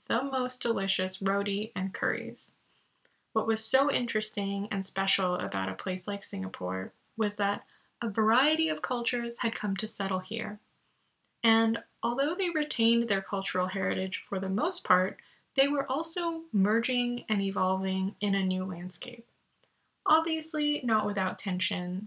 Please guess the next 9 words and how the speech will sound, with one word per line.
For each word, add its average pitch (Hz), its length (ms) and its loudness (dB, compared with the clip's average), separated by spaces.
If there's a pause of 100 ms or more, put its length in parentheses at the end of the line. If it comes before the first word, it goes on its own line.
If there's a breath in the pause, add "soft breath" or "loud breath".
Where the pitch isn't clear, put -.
(160)
but 277 340 0 (380 soft breath)
I 247 80 -8
found 349 300 -2
this 381 120 0
coexistence 214 880 0
to - 120 -2
be 233 160 -4
so 254 300 2
beautiful, 220 720 -2